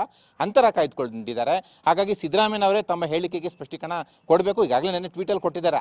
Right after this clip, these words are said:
ಆದ್ರೆ ಅದ್ ಟ್ವೀಟ್ನಲ್ಲಿ ಸ್ಪಷ್ಟೀಕರಣ ಕೊಟ್ಟರು ಕೂಡ ಒಂದ್ ರೀತಿಯಲ್ಲಿ ಡ್ಯಾಮೇಜ್ ಆಗ್ತಾ ಇದೆ ಕಾಂಗ್ರೆಸ್ಗೆ ಮತ್ತೆ ಸಿದ್ದರಾಮಯ್ಯನವರಿಗೆ ಅನ್ನುವಂಥ ಮಾತುಗಳು ಕೂಡ ಕೇಳಿ ಬರ್ತಾ ಇರುವಂಥದ್ದು. ಬಿ ಜೆ ಪಿ ಎಲ್ಲ ಒಂದ್ ಕಡೆ ರಾಜಕೀಯ ಲಾಭಕ್ಕಾಗಿ ಇದನ್ನು ಬಳಸ್ಕೊಳ್ತಿರ್ಬೋದು ಈ ಹಿಂದಿನ ಪ್ರಕರಣಗಳಂತೆ. ಒಟ್ಟಾರೆಯಾಗಿ ಸಿದ್ದರಾಮಯ್ಯನವರ ಹೇಳಿಕೆಯಿಂದಾಗಿ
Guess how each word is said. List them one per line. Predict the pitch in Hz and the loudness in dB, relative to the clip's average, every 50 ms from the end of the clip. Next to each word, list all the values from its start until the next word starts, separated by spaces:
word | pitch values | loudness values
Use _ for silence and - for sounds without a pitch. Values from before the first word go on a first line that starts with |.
| - | -2
ಆದ್ರೆ | 101 113 120 113 147 202 240 226 - _ - - _ _ | -4 -4 -4 0 2 2 2 2 -2 _ -20 -20 _ _
ಅದ್ | - 117 131 135 - | -8 -6 -6 -8 -8
ಟ್ವೀಟ್ನಲ್ಲಿ | - _ - - 196 220 - 226 220 214 208 | -16 _ -6 -4 -4 -4 -2 -2 -2 -2 -2
ಸ್ಪಷ್ಟೀಕರಣ | - - 156 147 - 196 - 190 196 | -4 -6 -8 -6 -6 -8 -4 -4 -6
ಕೊಟ್ಟರು | 185 - 170 - - 202 175 | -4 -4 -6 -6 -6 -6 -4
ಕೂಡ | - 190 208 233 214 - | -2 0 0 0 0 -2
ಒಂದ್ | 147 156 175 185 | -8 -6 -6 -8
ರೀತಿಯಲ್ಲಿ | 185 - 196 185 190 190 | -6 -4 -6 -6 -6 -4
ಡ್ಯಾಮೇಜ್ | 143 135 127 147 170 180 143 156 | -2 -2 -2 -2 -4 -4 -2 -2
ಆಗ್ತಾ | 147 - - 147 | -4 -2 -4 -6
ಇದೆ | 135 139 135 | -4 -4 -4
ಕಾಂಗ್ರೆಸ್ಗೆ | - 131 135 131 143 143 - 151 | -4 -6 -6 -6 -8 -8 -8 -8
ಮತ್ತೆ | 135 123 - - 156 143 - _ _ _ - | -10 -8 -6 -6 -6 -6 -8 _ _ _ -16
ಸಿದ್ದರಾಮಯ್ಯನವರಿಗೆ | - 135 147 156 156 156 147 143 143 139 135 135 | -6 -2 0 0 0 -2 -4 -4 -4 -2 -2 -4
ಅನ್ನುವಂಥ | 127 131 127 131 139 | -6 -6 -8 -8 -8
ಮಾತುಗಳು | 131 127 123 - 147 131 131 131 | -8 -8 -8 -8 -8 -8 -8 -8
ಕೂಡ | - 170 175 180 151 - - _ _ _ | -2 4 4 4 4 4 -2 _ _ _
ಕೇಳಿ | - 196 196 190 | 0 2 2 4
ಬರ್ತಾ | 156 151 131 - 147 | 2 0 -2 -2 -4
ಇರುವಂಥದ್ದು. | 135 123 117 123 123 170 165 | -4 -4 -6 -8 -8 -8 -4
ಬಿ | 135 165 196 | -2 -2 0
ಜೆ | 180 208 | 0 -2
ಪಿ | 190 - 202 | -2 0 -2
ಎಲ್ಲ | 190 180 175 | 0 0 0
ಒಂದ್ | 180 170 - | -2 -2 -2
ಕಡೆ | - 175 175 185 180 170 - _ _ - | -2 0 2 2 0 0 -4 _ _ -4
ರಾಜಕೀಯ | 127 147 147 - - 180 | -4 -4 -2 -4 -2 -2
ಲಾಭಕ್ಕಾಗಿ | 170 165 151 160 - 175 160 151 160 | 0 0 -2 -2 -4 -4 -4 -4 -6
ಇದನ್ನು | 147 151 151 | -8 -8 -6
ಬಳಸ್ಕೊಳ್ತಿರ್ಬೋದು | 127 135 139 - - 165 143 123 147 135 135 127 127 | -6 -6 -6 -2 -4 -4 -2 -2 -6 -6 -4 -6 -4
ಈ | 139 143 | -6 -6
ಹಿಂದಿನ | 131 143 139 143 143 | -8 -8 -8 -8 -10
ಪ್ರಕರಣಗಳಂತೆ. | - - 139 - 131 135 131 123 131 123 110 - 113 - _ - _ _ - | -6 -8 -8 -8 -8 -10 -8 -8 -8 -8 -8 -10 -12 -12 _ -20 _ _ -10
ಒಟ್ಟಾರೆಯಾಗಿ | - - 190 202 202 202 196 202 226 214 | 0 2 2 4 4 2 0 -2 -6 -8
ಸಿದ್ದರಾಮಯ್ಯನವರ | - - 147 143 175 196 208 214 208 202 196 196 | -6 -8 -4 0 0 0 0 0 0 0 0 0
ಹೇಳಿಕೆಯಿಂದಾಗಿ | 196 185 170 170 175 180 185 175 180 185 180 175 170 165 175 170 170 170 202 233 | 0 0 0 -2 0 0 -2 -2 0 -2 -4 -4 0 2 2 2 2 0 -2 -4